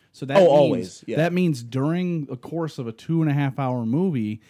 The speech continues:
Speaker 1: he may be pulling that phone out of his pocket at any time that his phone buzzes because he's getting a text message.
Speaker 2: That's fair. Text, I just ignore. If
Speaker 1: So
Speaker 2: I'm in a
Speaker 1: if
Speaker 2: movie theater,
Speaker 1: he's,
Speaker 2: I ignore text.
Speaker 1: so if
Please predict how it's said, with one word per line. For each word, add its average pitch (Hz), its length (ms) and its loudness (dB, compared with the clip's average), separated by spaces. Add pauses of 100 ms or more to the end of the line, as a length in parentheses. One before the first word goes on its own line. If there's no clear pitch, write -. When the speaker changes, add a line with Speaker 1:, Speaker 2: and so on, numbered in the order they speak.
(120)
Speaker 1:
he 160 120 -2
may 170 160 -4
be 131 140 -6
pulling 135 320 -8
that 120 160 -8
phone 170 260 -10
out 131 140 -6
of 107 100 -10
his 104 140 -14
pocket 165 580 -12 (240)
at - 160 -14
any 175 280 -2
time 156 420 -4
that 117 140 -8
his 120 180 -14
phone 123 320 -10
buzzes 113 540 -10
because 107 260 -14
he's 101 80 -16
getting 107 260 -12
a 98 40 -12
text - 340 -16
message. 90 180 -16
Speaker 2:
That's 135 220 0
fair. 98 160 -6
Text, - 420 -4
I 104 120 -10
just - 180 -18
ignore. 85 400 -14
If 123 120 -4
Speaker 1:
So 143 80 0
Speaker 2:
I'm 147 40 6
in 143 60 4
a - 20 -2
Speaker 1:
if 143 60 -4
Speaker 2:
movie 131 120 0 (120)
theater, 147 140 0
Speaker 1:
he's, 110 60 -8
Speaker 2:
I 113 40 -4
ignore 95 320 -6
text. - 380 -16
Speaker 1:
so 156 200 -2
if 139 140 -2